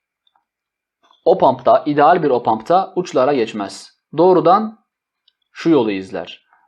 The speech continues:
Dolayısıyla uçlara akım gitmez diyeceğiz. Ne eksi ne artıya. Uçlarda akım, uçlara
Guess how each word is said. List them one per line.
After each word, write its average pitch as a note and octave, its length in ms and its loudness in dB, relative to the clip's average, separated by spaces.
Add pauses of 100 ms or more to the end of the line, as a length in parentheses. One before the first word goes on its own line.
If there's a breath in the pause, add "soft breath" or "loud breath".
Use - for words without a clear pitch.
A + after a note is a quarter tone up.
Dolayısıyla D3+ 840 0 (100)
uçlara C3+ 480 -2
akım A#3 460 -4 (120)
gitmez B2 400 -4
diyeceğiz. F2+ 520 -10
Ne E3+ 140 -2
eksi F#3 640 -4
ne C3 80 -4
artıya. A2+ 640 -6 (960 soft breath)
Uçlarda F3 760 -2 (2750)
akım, D#3+ 480 -4 (880)
uçlara - 460 -14